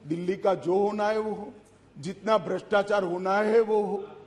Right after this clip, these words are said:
मंत्री कुछ भी करे, मुख्यमंत्री करोड़ों के बंगले बनाए, मगर हम विपक्ष में रहते हुए समर्थन करेंगे क्योंकि हमें गठबंधन बनाना है।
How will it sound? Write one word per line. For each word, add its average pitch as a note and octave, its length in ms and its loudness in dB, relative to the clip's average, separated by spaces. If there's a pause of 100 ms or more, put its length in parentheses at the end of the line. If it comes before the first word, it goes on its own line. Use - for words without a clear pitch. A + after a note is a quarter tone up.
(280)
मंत्री G#3 380 -2
कुछ G3+ 300 -4
भी A3 220 0
करे, A3 420 2 (380)
मुख्यमंत्री G#3+ 600 0
करोड़ों G#3 460 6
के A3 180 2
बंगले G#3 420 6
बनाए, A#3 480 2 (440)
मगर A3+ 240 6
हम B3 180 2
विपक्ष A#3+ 480 0
में C4 120 6
रहते A#3 340 4
हुए B3 280 6
समर्थन A3+ 580 2
करेंगे B3+ 540 6 (500)
क्योंकि C4 360 4
हमें C4+ 360 6 (760)
गठबंधन D#4 640 8
बनाना G3 360 2
है। - 240 -6